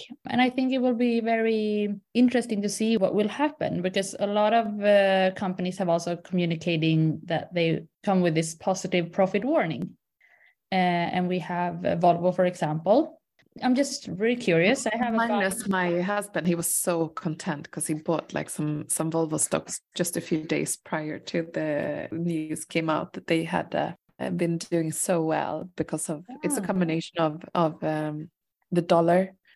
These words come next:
Speaker 2: and also that the prices has been coming down a little bit. So it's a combination of that currency conversion and, uh, also the prices on materials and such has been, uh,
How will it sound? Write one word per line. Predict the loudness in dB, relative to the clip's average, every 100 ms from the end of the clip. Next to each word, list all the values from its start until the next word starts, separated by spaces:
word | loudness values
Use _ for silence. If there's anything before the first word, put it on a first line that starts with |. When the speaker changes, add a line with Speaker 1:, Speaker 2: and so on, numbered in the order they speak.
| _
Speaker 2:
and | -2 0 0 0
also | 0 0 -2 -4 -4 -4
that | -6 -6
the | -6
prices | -2 -2 -2 -6
has | -6 -4
been | -4 -4
coming | -2 -2 -2
down | -2 -2 -2 -4 -6 -8 -12 _ _
a | -2 2
little | 4 4
bit. | 0 -2 -2
So | -4
it's | -4
a | -4
combination | -4 -2 -2 -2 -2 -2
of | -4 -4
that | -2 -2 -2
currency | -2 0 0 -2 -2 -2 -2 -4
conversion | -4 -2 -4 -4 -4 -4 -4
and, | -4 -4 -4 -4
uh, | -2 -2 -4 -4
also | -2 -2 -2
the | -6
prices | -6 -4 -4 -4 -4 -4
on | -2 -2
materials | -4 0 0 0 -6 -6 -6
and | -6 -4 -6 -8 -12
such | -8 -6 -6 -10 -8 -2
has | -2 -2
been, | -4 -4 -4 -4
uh, | -6 -8